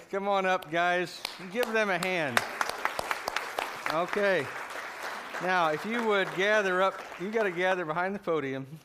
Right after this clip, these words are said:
Okay, there are some vows. This is like your wedding. Okay. Uh, first of all, the answers to all these questions are, "I do."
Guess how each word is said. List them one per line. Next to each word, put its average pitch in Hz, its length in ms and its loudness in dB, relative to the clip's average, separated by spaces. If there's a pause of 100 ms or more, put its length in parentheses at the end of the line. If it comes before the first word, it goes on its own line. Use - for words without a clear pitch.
(100)
Okay, 143 360 -2
there 165 180 2
are 175 80 2
some 147 240 -4
vows. 135 640 -2
This 143 160 -10
is 156 120 -10
like 135 240 -4
your 117 120 -6
wedding. 113 360 -4 (1080)
Okay. 135 560 -2 (1080)
Uh, 135 340 0
first 170 340 -4
of 135 60 -2
all, 135 300 0
the 143 240 -4
answers 185 520 -4
to 170 100 -6
all 156 320 -2
these 147 220 -4
questions 127 560 -4
are, 113 560 -2 (560)
"I 123 160 -2
do." 120 500 -6